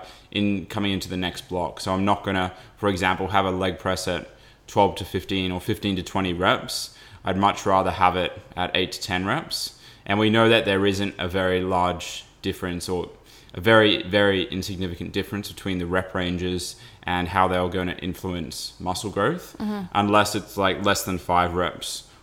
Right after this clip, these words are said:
Speaker 1: or, I don't know, greater than forty or fifty reps.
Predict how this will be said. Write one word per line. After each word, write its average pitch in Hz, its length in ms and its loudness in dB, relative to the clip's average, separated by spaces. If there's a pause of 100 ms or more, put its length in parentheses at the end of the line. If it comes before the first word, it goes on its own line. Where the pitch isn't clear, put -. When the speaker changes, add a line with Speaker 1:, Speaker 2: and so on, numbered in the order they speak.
(100)
Speaker 1:
or, 87 420 0 (140)
I 90 80 -2
don't 87 120 -2
know, 85 140 -2
greater 92 320 2
than 90 320 -2 (160)
forty 98 360 0
or 85 80 -2
fifty 87 320 -8
reps. - 560 -8